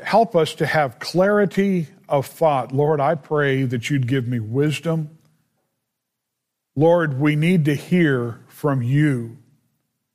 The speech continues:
Speak, we pray, clearly from your word, and help us to have ears to hear.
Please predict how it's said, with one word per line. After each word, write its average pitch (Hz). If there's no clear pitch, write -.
Speak, -
we 135
pray, 117
clearly 185
from 170
your 170
word, 123
and 131
help 156
us 165
to 165
have 139
ears 160
to 160
hear. 123